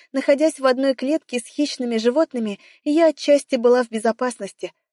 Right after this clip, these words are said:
потому что самого опасного зверя держат в другом загоне.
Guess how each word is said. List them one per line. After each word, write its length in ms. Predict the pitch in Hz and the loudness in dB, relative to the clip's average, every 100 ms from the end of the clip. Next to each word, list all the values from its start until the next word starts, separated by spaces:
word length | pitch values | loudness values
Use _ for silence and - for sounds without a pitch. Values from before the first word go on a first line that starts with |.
| _ _ | _ _
потому 380 | 247 233 240 233 | -2 -2 -4 -4
что 180 | - | -4
самого 540 | 226 - 269 247 208 202 | -6 -6 -6 -4 -2 -2
опасного 640 | 220 - 247 233 233 220 | -2 -4 -6 -4 -4 -4
зверя 360 | 214 226 269 247 | -4 -2 -2 -2
держат 460 | 196 247 247 226 - | 0 0 0 -4 -2
в 60 | |
другом 320 | 220 214 208 | -2 0 -4
загоне. 540 | 202 202 190 190 185 | -6 -6 -6 -8 -10